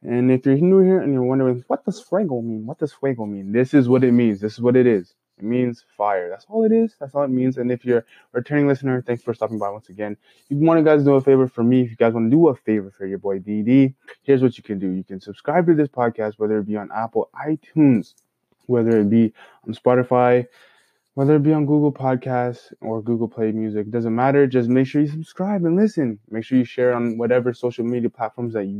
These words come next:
use. I deeply appreciate it, and I su-, appreciate all the support that you have given me.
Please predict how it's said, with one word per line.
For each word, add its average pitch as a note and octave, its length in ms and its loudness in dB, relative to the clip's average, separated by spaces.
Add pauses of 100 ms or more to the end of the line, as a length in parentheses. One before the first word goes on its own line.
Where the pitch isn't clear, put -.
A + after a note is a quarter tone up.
use. C#3 380 4 (380)
I A2 160 2
deeply C#3 400 4
appreciate C#3 640 2
it, A#2+ 180 0
and A#2 140 -8
I A#2 100 -6
su-, - 160 -20 (500)
appreciate D3 420 0
all C#3 140 4
the C3+ 100 -2
support A#2+ 280 -6
that G#2+ 100 0
you A2 140 0
have A2 180 -4
given A#2 300 0
me. F#2+ 140 -6